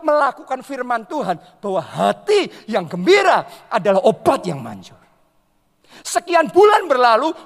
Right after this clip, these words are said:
bukan tubuhnya makin kering, bukan makin parah, bukan makin sakit, tapi setiap bulan berlalu,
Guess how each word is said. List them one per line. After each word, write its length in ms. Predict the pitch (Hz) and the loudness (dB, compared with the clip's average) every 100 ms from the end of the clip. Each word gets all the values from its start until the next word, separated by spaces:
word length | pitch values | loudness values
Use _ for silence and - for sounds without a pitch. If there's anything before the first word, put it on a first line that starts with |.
| - | -12
bukan 400 | 262 - 277 269 | -10 -2 -2 -2
tubuhnya 560 | - 302 - 208 247 262 | -8 -8 -8 -8 -4 -2
makin 480 | 226 - 214 175 - | -2 -4 -8 -10 -10
kering, 480 | 202 190 294 370 370 _ - | -8 -4 -4 -4 -10 _ -12
bukan 240 | 202 220 | -2 -2
makin 400 | 208 208 214 202 | 0 -4 -4 -10
parah, 640 | - 196 - 370 - - - | -2 0 2 0 -2 -14 -12
bukan 240 | 202 208 | -6 -4
makin 320 | 202 208 208 | -4 -6 -8
sakit, 720 | - 214 202 330 - _ _ | -4 -4 -4 -10 -12 _ _
tapi 240 | 254 254 - | -4 -4 -8
setiap 640 | - _ - 359 - - | -12 _ -12 -4 -4 -4
bulan 320 | 196 202 165 | -10 -6 -4
berlalu, 560 | 170 160 160 151 147 | -6 -4 -4 -4 -8